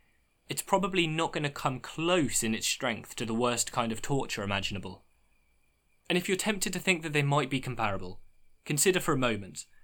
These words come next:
Would you accept a deal whereby you could experience that pleasure for a solid one hour, but only if you endured the worst torture imaginable for one hour first? I'd imagine that not many people would take that deal.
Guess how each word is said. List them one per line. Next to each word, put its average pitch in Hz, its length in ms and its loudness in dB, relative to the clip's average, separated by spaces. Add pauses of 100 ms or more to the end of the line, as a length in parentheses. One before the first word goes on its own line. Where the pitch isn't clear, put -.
(420)
Would 147 180 2
you 185 120 2
accept - 420 4
a 165 40 2
deal 139 360 4
whereby 113 500 2 (260)
you 135 100 0
could 143 120 -2
experience 147 600 2
that 110 140 -4
pleasure 113 320 -2
for 127 100 -4
a 120 40 -4
solid 123 360 2
one 120 220 2
hour, 113 380 0 (360)
but 123 280 -8
only 160 420 4
if 117 240 0
you 117 100 2
endured 120 340 2
the 117 120 -4
worst 123 380 2
torture 123 420 -4
imaginable 120 600 -2
for 117 180 -4
one 107 160 0
hour 107 220 -4
first? - 540 -6 (920)
I'd 123 120 2
imagine 123 360 0
that 110 80 -2
not 113 160 0
many 113 120 -2
people 113 280 -8
would 101 120 -6
take 107 200 -8
that 98 140 -6
deal. 101 320 -10